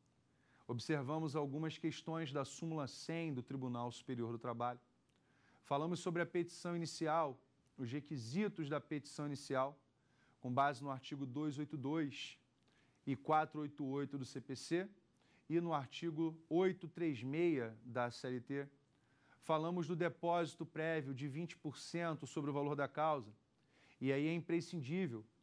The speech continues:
que nós estudemos a instrução normativa número trinta e um do Tribunal Superior do Trabalho. Falamos da possibilidade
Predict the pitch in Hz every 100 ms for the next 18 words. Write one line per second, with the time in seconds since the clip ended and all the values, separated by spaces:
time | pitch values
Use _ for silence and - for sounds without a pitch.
0 | _ _ _ - 143 151 156 - - -
1 | 135 - 147 151 196 170 127 120 156 -
2 | 156 - 160 151 151 139 - 170 139 143
3 | 151 160 151 - 165 165 175 151 190 170
4 | - - _ _ _ 135 123 160 156 143
5 | 127 127 - 147 131 110 113 113 151 135
6 | 135 131 _ _ _ _ _ _ _ _
7 | - 208 233 208 123 131 156 - 190 -
8 | 175 175 147 202 135 -